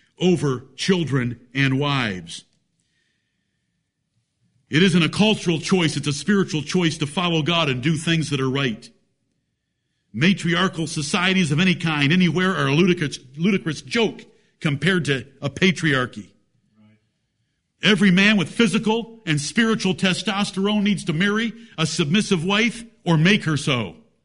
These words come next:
Speaker 1: so that you establish a patriarchy at your address. You're in charge and you do what is pleasing to the Lord, because she, by taking your name, by saying, "I do,"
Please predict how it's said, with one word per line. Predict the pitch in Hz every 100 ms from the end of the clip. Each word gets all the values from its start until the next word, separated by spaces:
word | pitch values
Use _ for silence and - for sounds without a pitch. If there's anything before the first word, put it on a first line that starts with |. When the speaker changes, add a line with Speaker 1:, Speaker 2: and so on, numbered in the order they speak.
| _ _ _ _ _ -
Speaker 1:
so | 165
that | 147 -
you | 214
establish | 165 - 208 202 -
a | 170
patriarchy | - 233 170 165 151 151 175
at | 131 196
your | 190
address. | 185 151 156 104 - - - _ _
You're | 135 180 214
in | 208 196
charge | - 208 226 160
and | 143 175
you | 214
do | 156 208 170
what | 160
is | 147
pleasing | - 226 208 190
to |
the | 175
Lord, | 190 208 147 107 - _ _ _
because | 175 175 175 143
she, | - 254 247 120 90 - -
by | 160
taking | 147 226 214 180
your | 180 226
name, | 220 226 165 90 82 _ -
by | 160 151
saying, | - 233 214 202
"I | 208 226
do," | 175 226 175 107